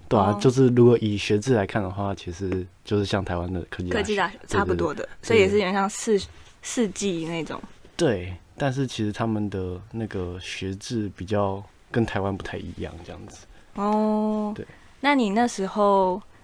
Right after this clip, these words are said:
Speaker 2: 去是学哪一个？你是以你原本的科系过去吗？
Speaker 1: 哦，对。哦，因为我原本是资工系嘛。
Speaker 2: 嗯。
Speaker 1: 然后他们那里有一个，呃，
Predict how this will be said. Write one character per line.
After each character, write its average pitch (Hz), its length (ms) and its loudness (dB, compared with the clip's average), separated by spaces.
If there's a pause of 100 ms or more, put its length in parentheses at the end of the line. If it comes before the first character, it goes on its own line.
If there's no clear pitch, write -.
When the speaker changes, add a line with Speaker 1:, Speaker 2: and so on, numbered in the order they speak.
(220)
Speaker 2:
去 214 460 4
是 208 260 6
学 139 360 0 (280)
哪 139 280 0
一 151 100 -2
个？ 160 380 -2 (220)
你 208 140 6
是 311 260 2 (140)
以 202 160 2
你 180 160 2
原 180 300 2
本 175 340 4
的 147 280 -4 (140)
科 196 240 0
系 196 420 -2 (480)
过 208 160 10
去 180 240 2
吗？ 139 300 -6 (520)
Speaker 1:
哦， 120 300 -2
对。 110 240 -4 (280)
哦， 120 200 2 (140)
因 147 160 2
为 147 80 0
我 117 160 2
原 101 180 0
本 101 160 -2
是 104 480 -2
资 - 160 -2
工 107 200 0
系 - 240 -4
嘛。 - 180 -14 (160)
Speaker 2:
嗯。 196 320 0 (160)
Speaker 1:
然 98 120 -4
后 98 400 -2 (460)
他 - 140 -2
们 117 140 4
那 117 140 2
里 98 280 -2
有 92 180 0
一 92 40 -4
个， 95 380 -2 (800)
呃， 92 420 -8